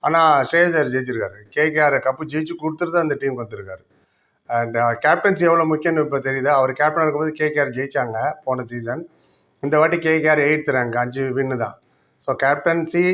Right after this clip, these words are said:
இன்ஸ்டிங்க்ட் டெசிஷன் very, very important. அதனால தான் எம் எஸ் தோனி ஆகட்டும், ரோஹித் சர்மா அஞ்சு கப்பு ஜெயிச்சு வச்சிருக்காங்கன்னா, that is the reason.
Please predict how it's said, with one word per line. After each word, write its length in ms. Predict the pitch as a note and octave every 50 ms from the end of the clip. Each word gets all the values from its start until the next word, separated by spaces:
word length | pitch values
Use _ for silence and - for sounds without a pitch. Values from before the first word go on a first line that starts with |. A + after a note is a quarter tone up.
| F3+ D3+ C#3+
இன்ஸ்டிங்க்ட் 380 | C#3+ C3 - - F3+ E3 D3+ D3
டெசிஷன் 360 | D3 C#3 D3 C#3 D3+ D#3+ D3+ C#3+ A#2 B2+
very, 180 | C#3 C#3+ D#3 D3+
very 280 | C3+ C#3+ D3 D3 D3+ D3+ D3
important. 500 | B2 - - C#3+ C#3 C#3 C3+ B2 A2+ A2 - - - - - - _ _
அதனால 280 | A#2+ C3 C#3+ D3+ E3
தான் 140 | F3 G3 F3 E3
எம் 60 | E3+
எஸ் 120 | F#3 F3+
தோனி 220 | D#3+ F3 F3 F3 F3
ஆகட்டும், 280 | E3 E3 E3+ F#3 F3
ரோஹித் 240 | E3+ E3+ F3 F3 E3+
சர்மா 220 | E3+ E3 E3+ E3
அஞ்சு 160 | D#3+ D#3+ D#3+ D#3
கப்பு 260 | D#3 D#3+ D#3+ E3 D3+
ஜெயிச்சு 200 | E3 E3+ E3+ E3+
வச்சிருக்காங்கன்னா, 440 | D#3 D#3 D#3 D#3+ D#3+ D#3+ E3+ F#3 G#3+ G3
that 160 | F3+ D3+ D3+
is 120 | E3+ F3+ F3
the 80 | F#3
reason. 380 | E3+ D3+ E3+ F#3+ F3 F3 C3